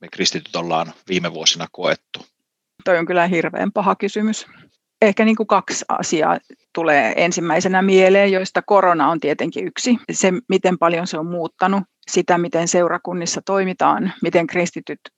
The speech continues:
Speaker 2: on yhteydessä toisiinsa ja mitä rukoillaan. Se on toinen asia. Ja toinen on sitten ehkä sen kehitys, että miten tämä institutionaalinen usko, mikä sen niin kuin tulevaisuus on. Nämä on myös semmoisia asioita, joiden kanssa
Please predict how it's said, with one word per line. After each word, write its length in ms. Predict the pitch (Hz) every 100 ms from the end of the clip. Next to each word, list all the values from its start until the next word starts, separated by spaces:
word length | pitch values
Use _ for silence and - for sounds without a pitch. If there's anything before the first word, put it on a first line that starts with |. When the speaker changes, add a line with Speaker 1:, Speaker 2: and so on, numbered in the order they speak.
| -
Speaker 2:
on 160 | 170
yhteydessä 600 | 180 175 - 151 196 - -
toisiinsa 640 | 143 - - 180 190 196
ja 200 | 180 175 175
mitä 200 | - 180
rukoillaan. 720 | 165 190 - 160 151 135 151 185 - _ _ -
Se 140 | 202
on 120 | 170 160
toinen 340 | 202 190 185
asia. 240 | 175 175 180
Ja 120 | 175 -
toinen 280 | 208 180
on 100 | 185
sitten 240 | 220 226 214
ehkä 200 | 196 208 - 180
sen 240 | 220 208 -
kehitys, 420 | 185 180 175 -
että 160 | 175 180
miten 340 | 180 180 175
tämä 180 | 170 156
institutionaalinen 1600 | 160 160 190 - - 170 - 139 135 - - - 180 170 190 208 - _
usko, 480 | 185 - - - 190 - _ _
mikä 260 | 208 196 175
sen 340 | - 165 165
niin 140 | 156
kuin 140 | 185 180
tulevaisuus 840 | 165 160 160 180 214 - 202 - -
on. 300 | 185 165 185 - _
Nämä 160 | 202 175
on 60 | 185
myös 180 | 208
semmoisia 320 | - 196 196 175
asioita, 320 | 180 175 175
joiden 260 | 170 175
kanssa 260 | 175 180 -